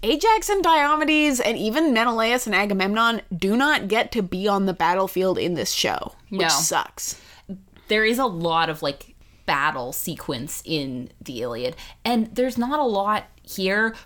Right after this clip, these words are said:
Speaker 2: probably 'cause it's, like, expensive or difficult to shoot or whatever. I'm guessing there's some logistical reason why they didn't wanna do it, but then you really y-, lose, like, the impact of when they go back into the city or into the camp because they're there all the time.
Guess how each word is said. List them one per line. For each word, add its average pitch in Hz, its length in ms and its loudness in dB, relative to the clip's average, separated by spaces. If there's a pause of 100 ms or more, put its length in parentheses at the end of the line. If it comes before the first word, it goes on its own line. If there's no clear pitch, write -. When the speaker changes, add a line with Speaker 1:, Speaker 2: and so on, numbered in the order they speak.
Speaker 2:
probably 220 320 -2
'cause 220 200 -6
it's, 196 180 -12
like, 196 240 -6
expensive 175 560 -2
or 165 100 -2
difficult 156 500 -8
to 143 80 -6
shoot 147 400 -6
or 170 120 -2
whatever. 165 440 0
I'm 165 160 -2
guessing 160 340 -4
there's 160 180 -4
some 143 220 -6
logistical 147 560 -4
reason 156 360 -4
why - 140 -6
they 143 120 -6
didn't 143 220 -6
wanna 151 220 -4
do 143 180 -6
it, 233 180 -2 (300)
but 240 120 -4
then 254 160 2
you 247 120 4
really 233 340 0
y-, 170 300 -6
lose, 175 640 -4
like, 165 280 -2 (880)
the 190 240 -6
impact 175 680 -2
of 160 200 -4
when 147 420 -2 (100)
they 165 180 -2
go 135 220 -2
back 135 560 -4 (100)
into 165 320 -4
the 143 120 -6
city 170 360 -4
or 180 80 0
into 165 140 -2
the 135 120 -6
camp 175 380 -4
because 240 280 -2
they're 254 140 2
there 226 200 2
all 247 140 4
the 185 80 0
time. - 420 -6